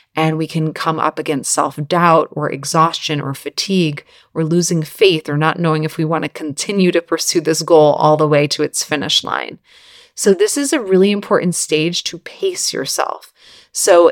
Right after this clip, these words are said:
it's really important in this stage when you're in the full throttle momentum of whatever goal you're pursuing to find sustainable ways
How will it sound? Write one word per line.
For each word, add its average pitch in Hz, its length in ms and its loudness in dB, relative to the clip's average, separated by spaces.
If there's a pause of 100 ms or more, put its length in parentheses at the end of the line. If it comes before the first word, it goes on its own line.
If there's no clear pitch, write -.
it's 185 220 0
really 196 420 0
important 175 540 -4
in 165 160 0
this 160 160 -2
stage 156 440 0
when 156 120 -4
you're - 260 -8
in 180 220 2
the 196 100 -2
full 160 220 0
throttle 151 640 -2
momentum 156 760 -2
of 147 140 -8
whatever 156 300 0
goal 147 260 0
you're 143 140 0
pursuing 180 640 -2 (360)
to 202 100 -4
find 196 280 0
sustainable 220 680 2
ways 160 480 0